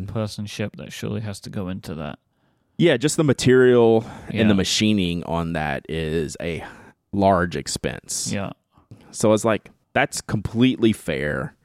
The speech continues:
Speaker 2: Let me try this." So I ordered one. Um, while I was there, <laughs> you know, they do a good job of teasing all the, they, like, if you can imagine a pin,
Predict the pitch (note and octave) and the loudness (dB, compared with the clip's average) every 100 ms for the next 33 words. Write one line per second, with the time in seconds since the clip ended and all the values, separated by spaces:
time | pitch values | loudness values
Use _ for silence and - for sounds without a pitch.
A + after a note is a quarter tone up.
0 | _ _ _ _ _ G2+ - F2 - A#1 | _ _ _ _ _ -4 -2 -6 -4 -6
1 | - - - - - _ - D#2 D2+ D#2+ | -6 -10 -10 -12 -16 _ -4 -2 -2 -4
2 | - - D3 G#3+ - - F2+ _ - - | -4 -2 0 0 -4 -10 -14 _ -20 -20
3 | - _ _ _ - A2+ A2 G#2+ F#2+ G2 | -20 _ _ _ 0 4 4 2 0 0
4 | C#3 E3 C#3+ - G2+ A#2+ C#3+ - - - | 4 6 6 6 2 4 0 -2 -10 -14
5 | - - - - D3 A2+ G#2+ - F#2+ - | -16 0 0 2 2 6 4 4 -6 0
6 | C3+ C3 A2+ G#2+ G2+ F2 - G#2 F#2+ E2+ | 4 4 4 2 2 2 0 0 2 0
7 | F2+ F2 D#2+ A2+ A#2+ E2+ A2+ - _ _ | 0 0 -2 0 0 2 2 0 _ _
8 | - _ _ _ _ - G#2 C#3 D#3+ F3+ | -20 _ _ _ _ -4 0 2 2 2
9 | C3 G2 F2+ A2 A#2 - - G2 A2 C3+ | 2 2 2 2 2 0 0 2 4 2
10 | D3+ | -2